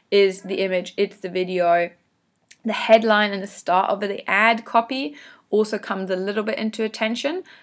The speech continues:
but the big thing that we really need to focus on to begin with is our creative content, so our image in this case, because if you think about people scrolling through their Facebook feed, there needs to be something that stands out, that really grabs their attention, that makes them stop,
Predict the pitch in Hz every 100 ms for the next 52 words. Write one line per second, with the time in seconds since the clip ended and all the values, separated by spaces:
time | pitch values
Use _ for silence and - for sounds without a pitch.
0 | _ - 196 202 220 226 247 220 - 196
1 | 196 190 185 190 185 180 180 185 185 185
2 | 180 190 196 180 175 - 190 185 - 170
3 | - 185 185 185 180 175 185 175 - 190
4 | 185 185 180 - - - - 190 185 -
5 | - 214 269 - 214 208 190 - - -
6 | - 202 202 233 269 220 - 214 196 -
7 | - 196 202 202 190 - 190 180 180 208
8 | 240 190 - 190 180 180 - - - _
9 | - 208 240 269 277 269 220 226 190 -
10 | - - 196 190 180 190 180 - 180 185
11 | 220 214 185 190 185 190 185 - 185 202
12 | 175 175 - 202 214 185 175 180 - -
13 | - - - 190 190 202 - 208 190 -
14 | - - - - -